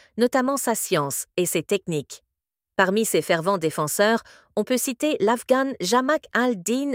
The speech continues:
al-Afghani, mille huit cent trente-neuf, mille huit cent quatre-vingt-dix-sept, l'Indien Mohammad Iqbal, mille huit cent soixante-treize, mille neuf cent trente-huit, le Turc Mustafa Kemal qui supprima le califat le trois mars mille neuf cent vingt-quatre, l'Iranien Mohammad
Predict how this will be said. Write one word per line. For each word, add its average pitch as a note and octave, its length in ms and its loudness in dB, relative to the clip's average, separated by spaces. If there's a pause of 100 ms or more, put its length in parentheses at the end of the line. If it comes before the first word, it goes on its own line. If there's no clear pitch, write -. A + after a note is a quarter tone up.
al-Afghani, F#3 880 0 (360)
mille F3 140 -2
huit D#3+ 80 -2
cent D#3 180 -2
trente-neuf, F#3+ 520 0
mille G3 160 -2
huit G3 80 -6
cent G3+ 180 -2
quatre-vingt-dix-sept, G3+ 840 0 (380)
l'Indien B3+ 380 4
Mohammad B3+ 540 0 (100)
Iqbal, F3 580 2 (320)
mille F#3+ 140 0
huit F#3+ 80 0
cent F#3+ 180 -2
soixante-treize, E3+ 880 -2
mille F#3 180 -4
neuf D#3+ 120 -2
cent E3 160 -4
trente-huit, - 580 -6 (500)
le A3+ 140 4
Turc - 340 -4
Mustafa G#3+ 460 0
Kemal A3+ 500 0
qui F3+ 200 -4
supprima F#3 460 -2
le D#3+ 100 2
califat E3+ 440 -2
le D#3 120 2
trois F#3+ 280 -2
mars F#3 340 -2
mille F3 180 -4
neuf E3+ 120 -4
cent F#3 140 -4
vingt-quatre, E3 560 -2 (360)
l'Iranien A#3+ 680 2
Mohammad A3 640 2